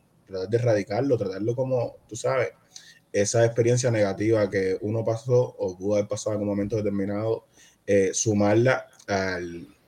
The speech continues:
al currículo de uno como una, tú sabes, una experiencia más, como conocimiento, ¿tú me entiendes? Sacarle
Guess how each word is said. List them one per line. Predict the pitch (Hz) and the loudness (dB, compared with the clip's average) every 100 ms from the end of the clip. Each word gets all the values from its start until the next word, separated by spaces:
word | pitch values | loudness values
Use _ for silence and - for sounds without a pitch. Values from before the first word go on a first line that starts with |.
| _ | _
al | 107 101 92 - - | -2 0 0 -4 -10
currículo | - 101 113 127 139 | -4 2 2 4 4
de | 135 | 6
uno | 120 127 139 | 6 4 2
como | 123 101 | 2 2
una, | 95 104 101 92 - - | 0 0 -2 -4 -10 -12
tú | |
sabes, | - 143 127 95 | -4 0 0 0
una | 101 | -2
experiencia | 104 98 98 101 101 98 | -2 -2 -2 -4 -4 -4
más, | 101 98 | -2 -4
como | 92 87 | -8 -10
conocimiento, | 95 92 - 90 98 101 98 | -8 -6 -6 -2 0 -2 -4
¿tú | 98 | -10
me | |
entiendes? | 95 110 113 107 | -10 -6 -4 -4
Sacarle | - 92 98 113 104 | -6 -4 0 2 2